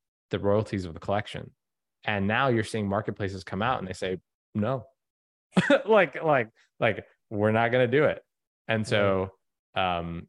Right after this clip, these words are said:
Speaker 1: Pseudo Swap is probably the most famous for this. And, and, you know, there's, there's others that have followed suit. I think X two Y two also followed suit in,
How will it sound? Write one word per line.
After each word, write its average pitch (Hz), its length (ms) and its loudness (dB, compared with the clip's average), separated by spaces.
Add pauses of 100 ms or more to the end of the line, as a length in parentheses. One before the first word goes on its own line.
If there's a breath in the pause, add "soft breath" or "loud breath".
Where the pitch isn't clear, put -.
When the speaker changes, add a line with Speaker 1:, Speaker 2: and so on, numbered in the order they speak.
Speaker 1:
Pseudo 143 320 2
Swap 101 360 0
is 92 100 -4
probably 101 300 -2
the 95 60 -4
most 90 220 -4
famous 104 300 -2
for - 120 -10
this. 85 440 -10 (380)
And, 82 360 -6 (200)
and, 80 420 -10 (100)
you 117 100 -4
know, 95 80 -2
there's, 92 240 -2
there's 92 220 -4
others 101 280 0
that 90 120 -4
have 90 180 -4
followed 82 340 -4
suit. 123 320 -4
I 85 60 -6
think 90 200 -10
X 92 240 -8
two 92 180 -6
Y 82 220 -4
two 87 260 -6
also 82 240 -8
followed 85 320 -8
suit 87 320 -10
in, 90 140 -12